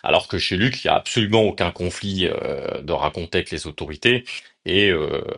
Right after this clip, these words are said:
il y a une présentation de Jésus au temple, et puis, euh, du coup, il re-, il retourne, euh, tranquillement à,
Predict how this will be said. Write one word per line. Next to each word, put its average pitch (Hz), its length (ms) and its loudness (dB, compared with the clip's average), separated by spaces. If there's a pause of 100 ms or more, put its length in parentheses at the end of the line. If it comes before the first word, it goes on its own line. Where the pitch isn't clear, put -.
(640)
il 80 80 -12
y 82 80 -2
a 85 60 2
une 85 120 -4
présentation 95 720 0
de 85 40 -4
Jésus 85 260 -2
au 82 100 -2
temple, 107 320 2
et 82 40 0
puis, 95 280 -4
euh, 76 200 -2
du 76 160 -12
coup, 104 180 -8
il 90 80 -4
re-, 73 220 -4
il 82 120 -6
retourne, 90 420 -4
euh, - 320 -6
tranquillement 85 640 -2
à, 67 260 -2